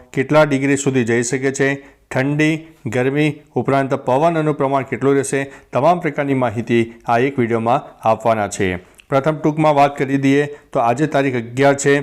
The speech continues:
તો અગિયારથી લઈને ચૌદ તારીખની આસપાસ ગુજરાતમાં કોઈ કોઈ વિસ્તારમાં એક આંશિક વાદળોનો રાઉન્ડ છવાઈ જાય, પરંતુ આ જે વાદળો છે એ વરસાદી વાદળો નહીં હોય,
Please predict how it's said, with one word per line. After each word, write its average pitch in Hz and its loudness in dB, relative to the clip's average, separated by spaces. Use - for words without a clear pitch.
તો 123 -2
અગિયારથી 139 0
લઈને 139 0
ચૌદ 151 -2
તારીખની 139 0
આસપાસ 127 -2
ગુજરાતમાં 160 0
કોઈ 143 0
કોઈ 139 0
વિસ્તારમાં 120 0
એક 139 -2
આંશિક 135 0
વાદળોનો 147 4
રાઉન્ડ 139 2
છવાઈ 127 0
જાય, 147 2
પરંતુ 135 0
આ 123 4
જે 156 0
વાદળો 143 2
છે 139 2
એ 127 0
વરસાદી 135 0
વાદળો 139 2
નહીં 139 -2
હોય, 104 -2